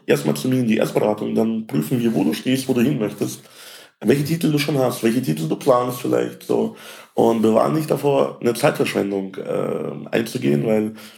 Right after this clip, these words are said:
die meisten bilden sich einfach fort, damit die einfach mehr Geld verdienen. Das muss ja irgendwo ein Return on Investment geben bei jeder Ausbildung, ja. So, und ich verspreche dir, bei meiner Ausbildung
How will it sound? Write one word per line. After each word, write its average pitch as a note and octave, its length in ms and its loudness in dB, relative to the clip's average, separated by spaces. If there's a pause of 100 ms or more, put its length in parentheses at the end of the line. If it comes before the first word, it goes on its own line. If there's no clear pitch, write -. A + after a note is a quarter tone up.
(200)
die B2 60 4
meisten D3 460 2
bilden C#3+ 220 2
sich C3 160 -2
einfach G#2 200 0
fort, D#3+ 440 0 (260)
damit A#2+ 360 2
die - 220 -4
einfach G#2+ 460 0
mehr A#2 280 2
Geld G#2+ 240 0
verdienen. - 340 -12
Das - 180 -8
muss C3+ 160 0
ja B2+ 220 2 (500)
irgendwo B2 260 4
ein A#2 80 2
Return C3+ 480 2
on B2+ 120 0
Investment A2+ 440 -2
geben B2 400 -4 (220)
bei - 80 2
jeder A2+ 480 2
Ausbildung, - 580 -6
ja. C2+ 260 0
So, G2+ 340 -4
und - 60 -10
ich F#2 80 -10
verspreche - 400 -2
dir, E2+ 260 0 (580)
bei G#2 80 4
meiner E3+ 280 4
Ausbildung C#3+ 560 -2